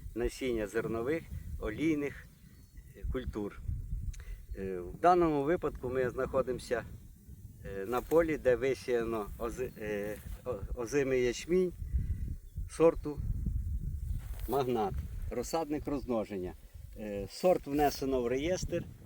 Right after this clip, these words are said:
е, з двадцять другого року. Е, висіяний був, е, з осені в сухий ґрунт, вологи практично не було, і сходи отримані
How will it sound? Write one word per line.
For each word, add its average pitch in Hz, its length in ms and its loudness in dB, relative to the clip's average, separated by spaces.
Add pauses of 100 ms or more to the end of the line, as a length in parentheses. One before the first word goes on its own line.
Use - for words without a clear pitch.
(440)
е, 104 140 -6
з 98 60 -8
двадцять 127 480 2
другого 120 520 2
року. 175 400 0 (640)
Е, 95 420 -4 (3500)
висіяний 147 540 4
був, 135 360 -2 (160)
е, 110 240 -2 (600)
з - 40 -12
осені 147 400 0
в 123 60 -8
сухий 135 380 -4
ґрунт, 156 360 4 (600)
вологи 143 360 4
практично 135 540 -2
не 123 140 2
було, 139 440 4
і 120 160 -2 (100)
сходи 165 380 2
отримані 147 640 2